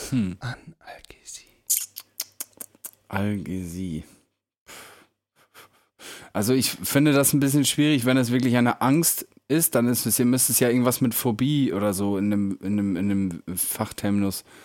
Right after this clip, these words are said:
Speaker 1: haben, oder gehe ich jetzt mal von aus. Ich glaube, es ist, den, den Begriff gibt es, aber der hat eine andere Bedeutung. Timo will uns aufs, aufs Glatteis führen.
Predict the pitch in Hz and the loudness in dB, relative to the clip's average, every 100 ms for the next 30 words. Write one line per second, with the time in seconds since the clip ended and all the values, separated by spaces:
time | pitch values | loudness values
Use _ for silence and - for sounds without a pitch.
0 | - - 107 113 107 110 110 90 78 95 | -14 0 2 4 2 2 0 -2 -6 0
1 | 120 110 - 107 107 104 117 113 - - | 2 2 0 0 0 2 2 0 -6 -20
2 | - - - - - - _ _ _ _ | -20 -20 -20 -20 -20 -20 _ _ _ _
3 | 98 - 131 135 131 120 127 - - _ | -6 2 4 6 4 4 2 0 -4 _
4 | _ - 120 120 131 131 127 131 135 - | _ -4 0 4 4 6 4 4 2 2
5 | 165 - 151 139 131 127 120 117 131 120 | 2 2 2 4 4 4 4 4 4 2
6 | 117 120 117 113 98 120 117 110 113 107 | 2 2 2 0 0 2 2 2 2 0
7 | 90 101 - - - - 104 90 - 123 | 0 -2 -4 -12 -12 -6 -4 -2 -2 -2
8 | - 104 92 - 95 90 85 | 0 -2 -2 -4 -4 -2 -4